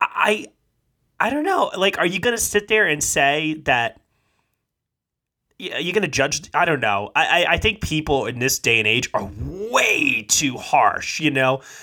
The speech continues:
And I'm not saying that a good deed washes out the bad. I'm saying that people should have the ability,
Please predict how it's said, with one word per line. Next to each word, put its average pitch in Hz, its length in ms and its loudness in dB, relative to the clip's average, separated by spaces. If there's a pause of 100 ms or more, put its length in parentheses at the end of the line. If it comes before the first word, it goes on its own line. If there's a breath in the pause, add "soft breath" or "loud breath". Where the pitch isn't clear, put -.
(120)
And 165 100 2
I'm 220 100 2
not 269 160 2
saying 220 380 0
that 151 240 2
a 151 60 0
good 143 360 -2
deed 143 280 -6
washes 120 520 0
out 120 380 0
the 107 140 -12
bad. 104 640 2 (520 loud breath)
I'm 135 260 2
saying 160 520 0
that 120 460 0
people 165 560 -4
should 139 400 -2
have 110 640 2
the 110 160 -8
ability, 107 680 -6